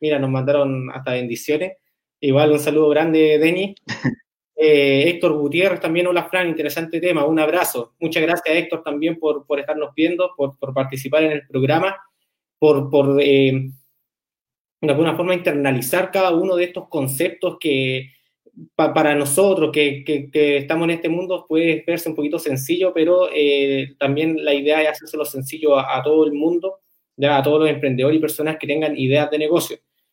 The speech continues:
Speaker 1: ¿ya? Eh, muchas gracias, Rodrigo, eh, por, por este día, por, por entregarnos todos estos conceptos, eh, por entregarnos, eh, esta información.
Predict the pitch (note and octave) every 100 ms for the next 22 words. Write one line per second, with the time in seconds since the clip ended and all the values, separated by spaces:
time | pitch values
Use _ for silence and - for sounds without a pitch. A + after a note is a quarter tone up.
0 | _ - C#3 E3 D#3+ C#3+ C#3 C3+ C3 B2
1 | B2 A#2+ - _ _ _ _ _ _ _
2 | _ _ _ _ _ - F3 F#3 F3+ F3+
3 | F3+ F3+ D#3 C3 C3+ F3 F#3+ G3 D#3+ D#3+
4 | D#3 D3 C#3+ C#3 D3 - C#3 C#3+ D#3 C#3
5 | E3 F#3+ F#3+ - - C3+ B2+ B2+ C3 C3
6 | B2 D3 E3 - D#3+ D#3+ D#3 C3+ C3 -
7 | E3 - F#3 G3 - - D3 C3+ C3 C3+
8 | B2+ B2+ A#2 C3 E3 E3+ E3 - C#3 C3+
9 | D3+ D#3+ D#3 C#3 B2 - - F3 G3+